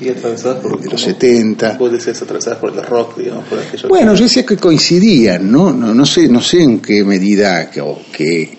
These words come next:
Speaker 2: qué inspira qué, ¿no? Pero lo cierto es que más o menos por los mismos años yo recordaba que estaba el vi-, un video de, eh, de Eurythmics, eh,
Speaker 1: O la ambigüedad de David
Speaker 2: que,
Speaker 1: Bowie.
Speaker 2: que, que,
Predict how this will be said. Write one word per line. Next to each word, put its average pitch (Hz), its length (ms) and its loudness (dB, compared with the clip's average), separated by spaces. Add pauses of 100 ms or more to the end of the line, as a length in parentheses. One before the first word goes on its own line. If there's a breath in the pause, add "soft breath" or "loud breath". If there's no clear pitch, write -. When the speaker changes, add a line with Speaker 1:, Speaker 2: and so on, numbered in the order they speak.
Speaker 2:
qué 82 140 -4
inspira 80 580 -6
qué, - 220 -2 (200)
¿no? 131 240 -10 (160)
Pero - 440 -6
lo - 120 -10
cierto 104 440 -6
es - 60 -8
que 90 100 -8
más 92 260 -6
o 92 60 -6
menos 85 260 -6
por 73 140 -10
los 78 100 -8
mismos 90 320 -8
años 85 220 -4
yo 80 80 -8
recordaba 78 520 -8
que - 100 -14
estaba 76 260 -10
el 69 100 -12
vi-, 69 220 -14
un 73 160 -10
video 69 360 -10
de, 62 100 -12
eh, - 1040 -20 (120)
de 55 420 -16 (280)
Eurythmics, 80 680 -4 (640 loud breath)
eh, 50 840 -6 (800)
Speaker 1:
O - 40 -8
la 123 100 -6
ambigüedad 117 400 -4
de 107 120 -4
David - 160 -6
Speaker 2:
que, 65 220 -2
Speaker 1:
Bowie. 64 400 -2
Speaker 2:
que, - 20 -18
que, 55 380 -6